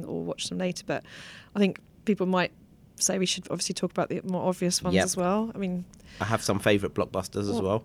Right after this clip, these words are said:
Speaker 1: You know, which film do you think's been the standout? Obviously, we, we, part of our job is to predict and forecast what films are gonna do. What, which, which one's blown, I think I can probably predict which one you'll say, but which one's blown our forecast away, really, in terms of its success?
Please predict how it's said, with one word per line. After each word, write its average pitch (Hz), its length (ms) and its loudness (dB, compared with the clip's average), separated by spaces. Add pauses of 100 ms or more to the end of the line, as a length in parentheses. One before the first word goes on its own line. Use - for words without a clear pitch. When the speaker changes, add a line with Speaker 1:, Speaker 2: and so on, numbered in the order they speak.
Speaker 1:
You 240 200 2
know, 240 100 4
which 247 300 4
film 233 260 6
do 220 120 0
you 208 40 0
think's 196 260 0
been 190 140 2
the 185 80 4
standout? 175 680 2 (280)
Obviously, 196 300 0
we, 202 120 2
we, 214 140 0
part 208 380 4
of 190 100 4
our 180 80 6
job 185 160 2
is 185 120 2
to - 100 -4
predict - 420 0 (640)
and 190 120 -6
forecast 185 640 4
what - 140 -4
films 185 260 -2
are 190 40 -4
gonna 175 180 -2
do. 180 500 0
What, - 200 0
which, 214 200 -2
which - 200 -2
one's 214 160 0
blown, 185 440 2
I 175 60 0
think 180 160 -2
I 180 40 0
can 165 120 -6
probably 170 160 -2
predict - 220 -4
which - 140 -6
one - 100 -2
you'll - 100 -2
say, - 220 0
but - 220 -2
which - 200 -2
one's 202 140 -2
blown 180 280 2
our 175 80 0
forecast 170 520 -2
away, 156 240 2
really, 113 240 2
in 170 80 -2
terms 165 280 -2
of 170 40 -2
its - 100 -2
success? - 640 -2